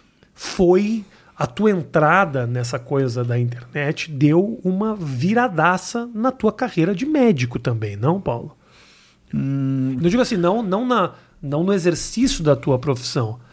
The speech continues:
Speaker 1: mas hoje você é um médico famoso. O que que
Speaker 2: O que
Speaker 1: isso
Speaker 2: é
Speaker 1: é... bom e ruim na tua carreira?
Speaker 2: É, eu só acho ruim. Porque,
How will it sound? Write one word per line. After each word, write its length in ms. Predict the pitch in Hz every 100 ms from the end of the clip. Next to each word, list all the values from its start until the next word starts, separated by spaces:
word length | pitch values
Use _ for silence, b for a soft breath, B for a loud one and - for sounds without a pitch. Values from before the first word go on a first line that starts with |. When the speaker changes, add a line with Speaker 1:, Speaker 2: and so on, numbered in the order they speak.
| b b -
Speaker 1:
mas 300 | 165 127 131
hoje 240 | 156 170
você 280 | 196 240 -
é 40 |
um 120 | 262 220
médico 600 | 175 175 180 196 269 247
famoso. 760 | - 330 330 233 180 113 107 - _ b b b b b _
O 100 | 170
que 180 | - 277
que 160 | -
Speaker 2:
O 40 | 226
que 60 |
Speaker 1:
isso 320 | 240 - - 196
Speaker 2:
é 240 | 180 - 165
Speaker 1:
é... 40 |
bom 540 | 120 120 214 247 240 - -
e 100 | 190
ruim 420 | - 170 170 165
na 120 | 143
tua 160 | 123 127
carreira? 440 | - 117 117 117 - - -
Speaker 2:
É, 480 | 101 101 101 95 95 92 87 -
eu 100 | 110
só 140 | - 143
acho 140 | -
ruim. 240 | 147 87 - - _ _ _ _ _ _ _ _ _
Porque, 920 | - 104 - - 113 110 107 101 98